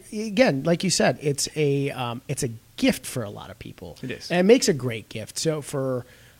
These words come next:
Speaker 1: uh, wives, girlfriends, or husbands whose girlfriend or wife likes cars,
Speaker 2: Yeah.
Speaker 1: um, yeah, go on their website. Uh, you guys have a cool promo that you guys are letting us share. It's save fifty now. You'll save fifty more dollars, uh, for this weekend's.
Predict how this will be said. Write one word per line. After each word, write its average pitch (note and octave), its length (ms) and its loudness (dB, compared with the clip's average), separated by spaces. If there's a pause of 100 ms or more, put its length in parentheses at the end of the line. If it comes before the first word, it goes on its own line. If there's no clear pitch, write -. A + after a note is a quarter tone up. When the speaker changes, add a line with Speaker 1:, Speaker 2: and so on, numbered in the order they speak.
Speaker 1:
uh, B2 240 -6
wives, C3+ 440 0
girlfriends, C#3+ 480 -4
or F3+ 180 -2
husbands C#3+ 480 -6
whose C#3+ 380 -8 (180)
girlfriend C3+ 360 -8
or D#3+ 60 0
wife A3 320 -2
likes A#2+ 260 -12
cars, A#2+ 400 -10 (100)
Speaker 2:
Yeah. D3 140 -12 (180)
Speaker 1:
um, A#2+ 580 -6 (140)
yeah, D#3+ 160 -2
go C#3+ 140 -2
on F3 120 0
their D#3 100 4
website. D3+ 500 2 (360)
Uh, B2+ 40 0
you D#3+ 200 0
guys E3+ 160 6
have E3 120 6
a D3 300 4
cool F#3+ 180 6
promo E3 380 6
that D#3 120 4
you D3 80 2
guys D3 220 4
are C#3+ 80 2
letting C#3+ 280 2
us C3 80 0
share. C3 260 2
It's C3 140 0
save C#3+ 220 2
fifty C3 340 0
now. A#2+ 280 -2
You'll A2+ 160 -2
save B2 220 -4
fifty C#3 360 -6
more B2 220 -6
dollars, A2+ 600 -4
uh, A2 160 -12
for A2 160 -10
this C#3+ 300 0
weekend's. A2 580 -6